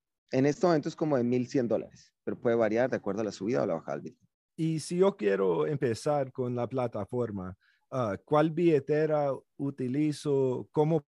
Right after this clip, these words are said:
Speaker 2: puedo cambiar mi Bitcoin a R B T C? Ah, ¿cómo, cómo es el proceso?
Speaker 1: Sí, es, es, es un proceso bastante sencillo. Si tienes Bitcoin, vas a, a,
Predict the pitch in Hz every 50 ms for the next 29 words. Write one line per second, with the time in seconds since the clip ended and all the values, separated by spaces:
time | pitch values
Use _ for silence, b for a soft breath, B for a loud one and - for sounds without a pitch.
0 | _ _ _ - - - 151 147 147 143 - 139 120 117 131 143 139 135 139 135
1 | 127 117 143 143 139 - - 147 135 131 135 131 127 120 110 92 127 131 131 135
2 | 135 139 139 127 135 131 131 - - 123 117 113 - - 143 143 143 139 135 131
3 | 127 - _ _ _ _ _ - 120 117 98 98 92 - 151 147 151 151 147 143
4 | - - 156 151 147 143 135 - 143 113 - 120 117 - 120 107 101 - 107 -
5 | _ _ _ _ _ _ _ _ _ _ _ _ 311 _ _ - - 302 - -
6 | - - - - - - - b b b b b b - 165 127 - - 127 151
7 | 139 - - - - 156 147 - - 170 - 196 175 165 185 185 - 185 160 147
8 | - 170 160 170 165 139 139 120 - - 127 123 123 127 - 147 151 156 156 -
9 | _ _ _ _ _ _ _ _ _ _ - - 131 113 - - 139 123 120 170
10 | - - 135 - 139 131 135 139 120 - 139 147 - - - 127 131 160 196 b
11 | b b b b b b b b - - 127 127 127 127 - 143 143 147 143 143
12 | - - - 101 98 95 92 90 90